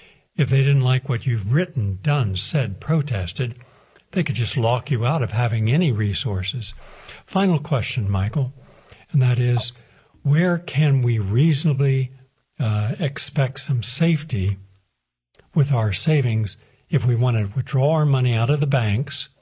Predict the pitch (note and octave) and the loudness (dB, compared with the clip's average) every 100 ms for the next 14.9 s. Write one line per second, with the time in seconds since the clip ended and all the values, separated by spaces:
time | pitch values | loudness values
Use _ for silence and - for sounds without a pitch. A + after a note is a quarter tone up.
0 | _ _ _ _ _ - C3+ C3 C3 - | _ _ _ _ _ 0 2 2 0 0
1 | D3+ A#2+ A#2 A#2+ C#3 C#3+ B2 A#2+ - F#3 | 0 0 0 0 0 0 0 0 -2 0
2 | D3 B2+ - - - - D#3 C3+ B2 A#2 | 2 0 -4 -20 -20 -4 2 4 2 0
3 | C#3 E3+ B2 C3+ A#2+ - - D#3+ E3 B2 | -4 -2 0 0 0 -4 -2 -2 0 -2
4 | C#3+ C#3 - - C#3+ A#2 G#2+ F#2+ C3 B2 | -2 -4 -6 -2 0 0 -2 -4 -4 -2
5 | B2+ A2+ G2+ C3 C#3 B2 - - - C3+ | -2 -2 0 0 0 -2 -6 -10 0 0
6 | G#2+ D#3+ F#3 D3 G#2+ A#2+ G#2+ G#2 - E3 | 2 2 2 2 0 -2 -2 -4 -2 0
7 | C3+ A#2+ A2 G2+ - D3 - A#2+ A2 - | 0 0 -4 -6 -2 -2 0 -4 -4 -8
8 | - - _ C3 D#3 D#3 C#3 A#2 B2+ C#3+ | -20 -20 _ -2 2 4 2 2 2 2
9 | A#2+ G#2 B2+ A#2+ C#3+ C#3 D3 B2+ A#2+ - | 0 0 0 2 0 0 0 0 -2 -4
10 | G#3+ F#3 F#2 F2 - - - - - _ | -2 0 -2 -4 -12 -20 -20 -20 -20 _
11 | - E3 - C#3 C#3 D3+ A2+ G2+ - - | 2 2 2 0 0 0 -2 -4 -6 -8
12 | - B3 F#3+ A#2+ G#2 G#2+ G2 E3+ F3+ G2+ | -2 0 2 2 0 0 0 0 0 -2
13 | G2 C3 B2 A#2+ C3 B2 C3 A2 - B2+ | -4 -4 -2 0 0 0 0 -2 -4 -4
14 | - A2 A#2+ A2 G2+ D#3 D#3+ F#2+ G2+ | -2 -2 0 -2 -2 0 0 0 -4